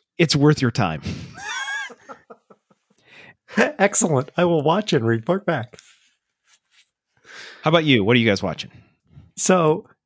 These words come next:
Speaker 2: I sat down the other night, and we've, we've, we've finished pretty much everything that we've been watching lately. And I sat down the other night, and Amy starts flipping through on Amazon Prime. And she's like, I'm like, "What are you looking for?" She's like, "Click, click, click, click, click. I,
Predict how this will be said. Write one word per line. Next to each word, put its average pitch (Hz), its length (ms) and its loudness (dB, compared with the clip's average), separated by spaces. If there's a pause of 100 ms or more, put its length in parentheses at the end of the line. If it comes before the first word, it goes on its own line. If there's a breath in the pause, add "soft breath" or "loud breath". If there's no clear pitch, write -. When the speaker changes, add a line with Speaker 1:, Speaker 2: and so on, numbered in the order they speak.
(320)
Speaker 2:
I 151 100 0
sat 180 280 -2
down 131 240 0
the 113 120 2
other 110 200 2
night, 101 360 0
and 110 340 0
we've, 120 320 2 (320)
we've, 117 200 0 (240)
we've 120 240 0
finished - 540 -2
pretty 110 160 0
much 95 220 0
everything 92 340 -2
that 101 100 -6
we've 95 160 0
been 92 160 -4
watching 95 320 -2
lately. 98 340 0 (720 loud breath)
And 107 240 2
I 104 80 2
sat 120 240 2
down 110 200 0
the 110 120 2
other 107 180 2
night, 107 400 0
and 110 240 2
Amy 120 220 2
starts - 280 -2
flipping 123 360 0
through 151 360 0
on 104 200 0
Amazon 110 440 0
Prime. 117 360 -2 (460)
And 135 100 -4
she's 117 200 0
like, 127 160 2
I'm 127 160 0
like, 117 160 -2
"What 165 120 0
are - 20 0
you 247 80 2
looking 247 220 0
for?" 92 200 0
She's - 160 -4
like, 110 180 -2
"Click, 147 180 0
click, - 160 -4
click, - 180 -6
click, - 160 -12
click. - 240 -4
I, 135 80 -2